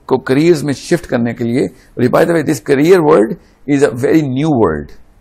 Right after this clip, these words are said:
ये हमने ईजाद किया हुआ है, ये पिछले पाँच छः सौ साल में नहीं था। ये करियर का लफ्ज़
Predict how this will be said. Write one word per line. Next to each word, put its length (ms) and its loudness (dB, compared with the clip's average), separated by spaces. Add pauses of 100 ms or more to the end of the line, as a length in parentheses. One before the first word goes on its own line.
(120)
ये 80 -2
हमने 240 -2
ईजाद 360 0
किया 140 -4
हुआ 120 -4
है, 120 -6
ये 140 -2
पिछले 220 -4
पाँच 280 -2
छः 60 -8
सौ 140 -6
साल 240 -2
में 80 -4
नहीं 120 -4
था। 160 -4 (680)
ये 80 -6
करियर 380 4
का 100 0
लफ्ज़ 320 -4